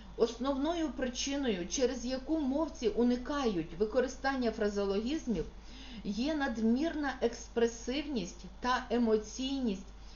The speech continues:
практично усіх фразеологічних одиниць,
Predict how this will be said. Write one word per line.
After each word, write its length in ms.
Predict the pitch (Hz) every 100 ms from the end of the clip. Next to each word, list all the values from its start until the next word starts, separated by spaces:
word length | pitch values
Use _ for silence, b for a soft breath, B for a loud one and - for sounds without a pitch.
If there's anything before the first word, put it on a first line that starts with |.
| B -
практично 680 | 233 233 - 277 254 - 220
усіх 640 | - 202 202 - 233 311 -
фразеологічних 960 | 226 214 196 185 185 226 226 208 - 214 -
одиниць, 560 | 202 208 202 147 -